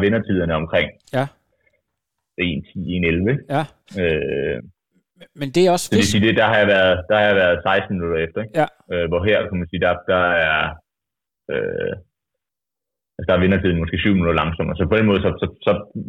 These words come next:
Speaker 1: vil jeg, altså, så kan man nok godt se det som en forbedring i forhold til det, ikke? Øh, eller en markant forbedring.
Speaker 2: Helt, helt, helt klart.
Speaker 1: Øh.
Speaker 2: Altså, men jeg tænker også, at du, altså, når det er Daniel Bækkegaard, der kører, og, øh, Stratman der,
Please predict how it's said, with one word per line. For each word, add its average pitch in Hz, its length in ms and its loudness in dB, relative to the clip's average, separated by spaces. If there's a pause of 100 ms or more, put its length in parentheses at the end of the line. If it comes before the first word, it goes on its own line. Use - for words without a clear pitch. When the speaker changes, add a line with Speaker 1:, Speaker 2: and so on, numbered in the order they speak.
(200)
Speaker 1:
vil 101 140 2
jeg, 95 60 4 (160)
altså, 90 200 -4
så 98 40 2 (360)
kan 101 100 -2
man 90 100 -2
nok 92 160 0
godt 104 120 0
se 113 120 2
det 90 80 -4
som 85 120 -6
en 80 120 -8
forbedring 85 360 0
i 80 100 -12
forhold 80 200 -2
til 82 120 -4
det, 82 120 -4
ikke? 120 100 -12 (200)
Øh, - 360 -6 (140)
eller 82 160 0
en 82 100 0
markant 113 260 0
forbedring. 78 260 -2 (120)
Speaker 2:
Helt, 170 200 -2
helt, 202 200 -2
helt 170 140 -10
klart. 170 200 0
Speaker 1:
Øh. - 60 -4
Speaker 2:
Altså, - 220 -2
men 143 120 -4
jeg 131 60 0
tænker 214 200 -2
også, 185 100 -6 (120)
at 156 120 -10
du, 175 40 -6 (220)
altså, 160 120 -6 (460)
når 160 100 0 (180)
det 160 100 2
er 151 120 -2
Daniel 160 260 -2
Bækkegaard, 160 440 2
der 131 60 0 (100)
kører, 151 240 4 (200)
og, 123 140 4 (180)
øh, 113 120 4 (440)
Stratman 147 600 -2
der, 135 100 4